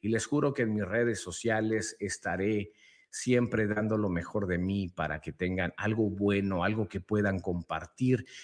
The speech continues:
en las redes sociales. Ya basta el bullying, basta las, las bromas pesadas. Hay que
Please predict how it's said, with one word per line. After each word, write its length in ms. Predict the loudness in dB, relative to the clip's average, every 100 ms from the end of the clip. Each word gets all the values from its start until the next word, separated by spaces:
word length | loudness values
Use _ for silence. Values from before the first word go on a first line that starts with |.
| -6
en 160 | 0 2
las 120 | 4
redes 340 | 4 6 4
sociales. 760 | 0 -4 2 4 6 6 4 2
Ya 480 | 2 4 4 2 2
basta 440 | 2 0 0 0
el 140 | 0 2
bullying, 680 | 6 8 8 6 4 2 2
basta 400 | 0 0 -2 0
las, 400 | 0 -4 -6 -16 -20 -20 -6
las 140 | -2
bromas 360 | 2 2 2 -2
pesadas. 1000 | -6 -6 -2 0 0 0 0 -2 -8 -10 -2
Hay 240 | 0 0
que 600 | 2 4 6 4 0